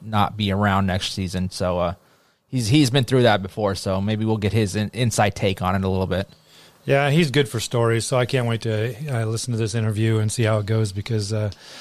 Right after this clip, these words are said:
Speaker 2: um, he's always Mister Positive. Uh, he, he, he likes to, um, tell, tell good stories and be on the positive side all the time, and I can't wait to hear what he has to say.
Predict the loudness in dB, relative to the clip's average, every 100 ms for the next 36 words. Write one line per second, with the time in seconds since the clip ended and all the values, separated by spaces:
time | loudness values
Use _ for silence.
0 | -20 -8 0 4 4 4 4 4 4 0
1 | -2 0 2 2 2 0 2 2 0 0
2 | 2 0 0 -2 -4 -2 -2 0 0 -2
3 | -2 0 2 2 0 -4 -4 -2 -4 -8
4 | -12 -20 -18 -20 -20 -20 _ _ 2 6
5 | 4 2 -2 2 4 2 2 4 6 4
6 | 2 2 4 4 0 0 0 0 -2 0
7 | 2 4 2 0 -2 -2 -2 -2 0 2
8 | 2 4 4 2 0 -2 -2 -2